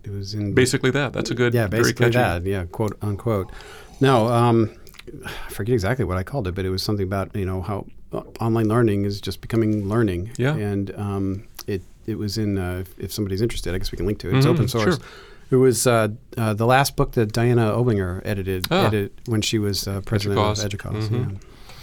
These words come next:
Speaker 2: That's cool. No, I think there's a, a really valid point there, for sure. But then I think it's, uh, it's much like these mugs from which we are drinking, this, uh, tasty, um, Finger Lakes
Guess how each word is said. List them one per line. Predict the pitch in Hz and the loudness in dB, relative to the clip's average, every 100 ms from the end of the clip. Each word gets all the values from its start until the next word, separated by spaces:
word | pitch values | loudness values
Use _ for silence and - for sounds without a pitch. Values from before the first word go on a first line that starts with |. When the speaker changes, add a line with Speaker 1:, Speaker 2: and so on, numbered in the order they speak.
| - - | -18 -4
Speaker 2:
That's | - 170 - | 0 2 0
cool. | 147 | 0
No, | 160 202 | 4 4
I | 202 | 6
think | 285 - | 4 4
there's | 175 127 | 4 6
a, | 117 - - | 2 0 2
a | 123 | 2
really | 120 135 262 143 | 4 4 4 4
valid | 101 117 160 139 95 | 4 4 6 4 2
point | - 143 120 - - - - - - - - - | 2 4 4 -2 -18 -20 -20 -20 -20 -20 -18 0
there, | 110 95 98 - - - - | 4 4 2 -2 -16 -20 -6
for | 110 | -4
sure. | - 165 123 | 4 6 6
But | 113 123 | 6 4
then | 165 208 | 4 4
I | 180 | 2
think | - 180 175 | 2 2 2
it's, | 165 - | 0 2
uh, | 165 160 | 4 4
it's | 135 151 | 4 2
much | 180 214 185 | 2 0 0
like | 180 175 | 0 2
these | 151 147 143 - - - - | 4 4 2 -6 -20 -16 0
mugs | 131 160 175 - | 4 4 4 0
from | 143 | 0
which | 139 123 | 2 0
we | 139 123 | 2 4
are | |
drinking, | 117 139 170 135 110 113 - - - - | 4 2 2 2 2 0 -4 -14 -18 -2
this, | 127 - | 2 4
uh, | 127 120 117 | 6 4 4
tasty, | - 160 - 147 143 139 139 - - - - | 2 2 2 4 4 4 0 -8 -20 -20 0
um, | 127 127 123 120 123 - - - - - | 4 6 6 6 2 -4 -18 -20 -20 -20
Finger | - - 165 156 151 143 | -8 2 4 6 6 4
Lakes | 139 147 147 - - - | 4 2 0 -6 -4 -6